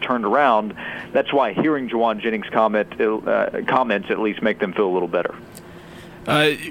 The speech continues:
Speaker 2: coming out earlier this week that Coach Pruitt announced two more players have left the program for Tennessee. Are Tennessee fans frustrated with that at all, or is that just a byproduct of how college football is these days?
Speaker 1: Well, that's a bit of a mixed conversation. One player is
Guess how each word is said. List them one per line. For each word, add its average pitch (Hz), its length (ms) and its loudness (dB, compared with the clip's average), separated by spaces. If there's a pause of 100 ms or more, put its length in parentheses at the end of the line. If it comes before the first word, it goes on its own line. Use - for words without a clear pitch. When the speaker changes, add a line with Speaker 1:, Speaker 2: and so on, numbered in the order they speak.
(140)
Speaker 2:
coming 185 220 4
out 180 160 6
earlier 175 260 6
this 156 260 4
week 151 300 4
that 147 160 0
Coach - 240 2
Pruitt 170 240 4
announced 151 320 2
two 196 160 4
more 175 180 6
players 160 480 4
have 131 140 2
left 147 220 4
the 131 80 0
program 151 500 4
for 143 120 2
Tennessee. 151 680 4
Are 175 80 4
Tennessee 226 320 4
fans 185 320 4
frustrated 170 680 4
with 143 180 2
that 139 260 6
at 165 100 4
all, 165 220 6
or 156 80 6
is 135 80 2
that 151 160 4
just - 160 0
a 139 40 0
byproduct 139 680 2
of 120 60 2
how 139 100 6
college 123 320 2
football 123 340 2
is 113 200 2
these 101 200 2
days? 98 420 0 (1160)
Speaker 1:
Well, 175 80 4
that's 226 160 2
a 262 80 2
bit 196 240 0
of 156 140 -2
a 143 140 2
mixed 135 380 -4
conversation. 110 800 -2
One 156 220 0
player 151 380 2
is 123 140 -2